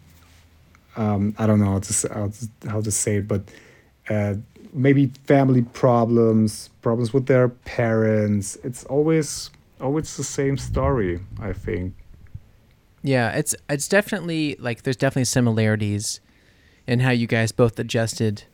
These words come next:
Speaker 2: and I think that's, uh, it's, I think that's pretty normal, but I'm also, I'm always impressed by it. I'm always very blown away to hear stories about people who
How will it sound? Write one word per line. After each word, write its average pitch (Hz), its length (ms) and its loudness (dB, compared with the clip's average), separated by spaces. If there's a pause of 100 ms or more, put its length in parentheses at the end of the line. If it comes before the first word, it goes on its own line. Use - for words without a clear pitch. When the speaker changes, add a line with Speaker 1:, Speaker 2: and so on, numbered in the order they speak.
(140)
Speaker 2:
and 107 400 -4 (580)
I 117 40 -6
think 123 180 -2
that's, - 500 -4 (120)
uh, 127 140 -2 (100)
it's, - 180 -10
I 151 60 -2
think 156 180 -2
that's 127 180 -2
pretty 131 220 -2
normal, 131 320 2
but 123 240 0 (640)
I'm 151 180 4
also, 180 340 4
I'm 160 180 -2
always 170 320 0
impressed 190 440 -2
by 110 180 2
it. 110 100 0
I'm 117 100 0
always 127 300 0
very 123 460 0 (480)
blown 135 220 4
away 120 520 2
to 123 120 -2
hear 120 220 -2
stories 120 360 -2
about 117 200 -2
people 123 280 -4
who 117 340 0